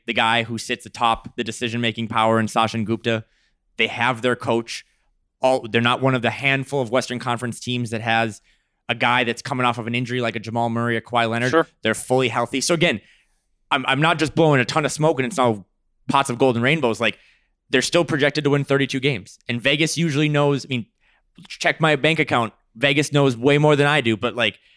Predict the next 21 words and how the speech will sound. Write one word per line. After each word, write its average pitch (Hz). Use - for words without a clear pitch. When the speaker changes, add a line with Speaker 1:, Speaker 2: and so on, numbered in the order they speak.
Speaker 1:
they, 139
they 156
just, -
ironically, 175
after 151
the 135
distraction 147
of 127
all 131
distractions 123
last 117
Wednesday, 113
it's 117
kind 131
of 123
like 120
we've 113
already 117
moved 117
past 107
it, 143